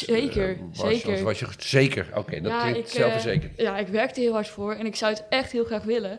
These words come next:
Speaker 1: En daarvoor geef ik me alles ook.
Speaker 2: Oké, nou dat is, eh, dat is wie jij bent en wat je doet.
Speaker 1: Ja.
Speaker 2: Maar deze podcast gaat natuurlijk over problemen.
Speaker 1: Klopt.
Speaker 2: Dus de vraag is, eh, wat is je probleem?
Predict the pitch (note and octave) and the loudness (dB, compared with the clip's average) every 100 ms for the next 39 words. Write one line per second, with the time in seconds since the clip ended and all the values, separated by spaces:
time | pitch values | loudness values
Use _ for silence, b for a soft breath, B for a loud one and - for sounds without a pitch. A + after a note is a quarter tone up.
0 | B B B B G#3 G3+ G3+ F#3+ G#3+ A3+ | B B B B -2 0 0 2 2 2
1 | A#3+ A3+ A3 G#3+ G#3 - - - - G#2+ | 0 0 -2 -4 -6 -16 -10 -8 -8 0
2 | A2+ E3+ D3 - A2+ C3 A#2+ A#2 - B2 | 4 4 4 0 2 4 2 -2 -2 4
3 | B2 G2+ C#3+ B2+ F#2+ G#2+ C3 G#3+ A3+ A#3 | 6 6 4 2 -2 -2 -2 0 0 -2
4 | - B2 A2 G#2 G#2 C3 B2 G#2+ G2+ A2 | -4 0 2 0 -2 -4 0 -2 0 -2
5 | F#2 G2+ F2 F2 G2 G#2 B2 B2+ D3+ G#2 | -4 -4 -4 -6 -10 -6 0 2 2 2
6 | C3 D3 - B3+ G#2 - - A2 G#2+ - | -4 -8 -2 0 0 -6 -2 2 2 0
7 | G2+ - F#2+ D#2 - D2 F#2+ - G2 F2 | -8 -6 -8 -8 -12 -4 -2 0 -4 -4
8 | G2 G#2+ B2+ | -4 -4 -4